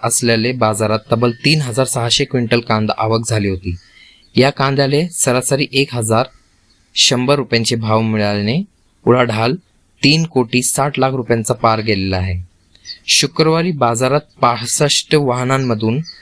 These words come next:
दोन हजार चारशे क्विंटल कांदा आवक झाली होती. या कांद्याला एक हजार दोनशे पन्नास रुपये प्रति क्विंटल दर देण्यात आला होता. नांदुरबार तालुक्याचे विविध भागातून ही कांदा आवक झाली होती.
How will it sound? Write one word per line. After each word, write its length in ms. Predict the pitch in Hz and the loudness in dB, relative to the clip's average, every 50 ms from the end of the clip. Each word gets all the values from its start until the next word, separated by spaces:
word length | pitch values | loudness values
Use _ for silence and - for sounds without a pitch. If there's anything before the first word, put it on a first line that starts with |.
| - _ _ _ - | -20 _ _ _ -2
दोन 260 | 117 120 131 147 156 | 2 2 4 4 2
हजार 440 | 143 127 120 113 117 113 117 127 151 156 - _ _ _ _ - | 0 -2 -2 0 0 2 2 0 -2 -4 -10 _ _ _ _ 0
चारशे 400 | - 131 127 139 - - 160 156 | 0 2 2 2 0 0 -2 -2
क्विंटल 340 | - 139 131 123 110 123 | -2 -2 -2 0 0 -2
कांदा 340 | 123 - - 117 113 113 117 | 0 0 0 0 2 0 0
आवक 300 | 95 - 120 117 117 117 | 0 0 -2 -2 -2 -2
झाली 280 | 117 110 113 107 98 101 | -2 -4 -4 -2 -2 -2
होती. 320 | 95 90 - - 90 87 - _ _ _ _ _ _ _ - | -2 -4 -4 -4 -6 -6 -6 _ _ _ _ _ _ _ 2
या 140 | 117 131 151 | 2 2 2
कांद्याला 580 | 156 - 139 135 135 131 131 123 113 120 135 - - | 2 0 -2 0 0 0 0 0 0 0 -2 -2 -2
एक 160 | - 131 147 156 - | 0 0 0 0 -2
हजार 380 | 123 117 117 120 117 123 135 | -4 -2 0 2 0 0 -2
दोनशे 440 | 143 127 120 120 120 123 123 - 160 | -4 -2 0 0 2 2 0 -2 -2
पन्नास 560 | - - - 123 123 123 127 147 160 - - - - | -2 -2 -2 0 0 2 0 0 0 -2 -4 -2 -2
रुपये 260 | 123 113 - 120 123 | -2 2 2 0 0
प्रति 320 | - - 120 113 - 139 | 2 0 -2 0 0 -2
क्विंटल 360 | 123 - 123 123 117 123 113 | 0 0 -2 0 0 0 0
दर 260 | 110 110 110 110 120 131 - _ _ _ _ _ _ - | 0 0 0 0 -2 -4 -8 _ _ _ _ _ _ 0
देण्यात 380 | 117 113 110 117 123 120 - - | 2 2 2 4 2 0 -2 -2
आला 200 | - 113 113 110 | 0 0 0 0
होता. 400 | 104 98 101 92 - 95 87 92 90 - _ _ _ _ _ _ _ _ - | -2 -2 -4 -4 -4 -2 -4 -4 -6 -10 _ _ _ _ _ _ _ _ 0
नांदुरबार 600 | 113 113 113 120 131 131 165 175 165 165 175 180 180 - | 2 2 2 2 2 2 0 2 2 0 0 0 0 0
तालुक्याचे 460 | 147 143 151 143 151 143 - - 147 | 0 0 2 0 0 0 0 0 -2
विविध 380 | 143 127 123 131 139 135 131 135 | 0 0 0 -2 -2 0 -2 -2
भागातून 500 | 123 123 120 113 117 123 113 135 131 127 | 0 0 -2 0 -2 0 0 -2 -2 0
ही 100 | 131 127 | -2 -2
कांदा 360 | - - 120 117 120 120 - | 0 0 0 2 2 0 0
आवक 400 | - - 117 117 120 120 123 117 | 0 0 0 0 0 -2 -2 -2
झाली 220 | 117 113 107 107 | -2 0 0 0
होती. 400 | 104 104 - - 113 131 185 - | -2 -2 0 0 0 0 -2 -6